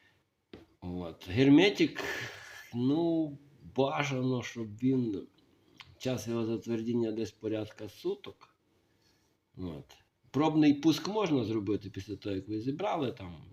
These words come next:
чи заводиться, чи все хорошо. Ну, але їхати бажано вже через сутки. От. От такі от пироги. Ну і от там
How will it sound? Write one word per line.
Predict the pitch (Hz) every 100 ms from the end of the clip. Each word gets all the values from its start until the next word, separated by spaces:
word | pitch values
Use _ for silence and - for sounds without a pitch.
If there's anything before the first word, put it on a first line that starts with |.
| -
чи | - 92
заводиться, | 98 95 92 85 87
чи | -
все | - -
хорошо. | - 120 127 233 _ _ _ - _ _ _ _ _ - _ _ _
Ну, | - 214
але | 156 117 110 113 123 _ _ _ _ _ _ _ _ _ -
їхати | 120 156 120 - 98
бажано | 95 110 104 92 87 85
вже | 85 90
через | - 87 85
сутки. | - - 90 - - _ _ _ _ _ _ _ _ _ _ _ _ _ _ - _ _ _ _ _ 98 76
От. | 85 78 - - - - - - 95
От | 92
такі | - 90 - 101
от | 95 95 -
пироги. | - 101 104 98 90 71 _ _ _ _ _ _ _ _ _ _ _ _ 143
Ну | 170 120
і | 95
от | 76 - -
там | 80 71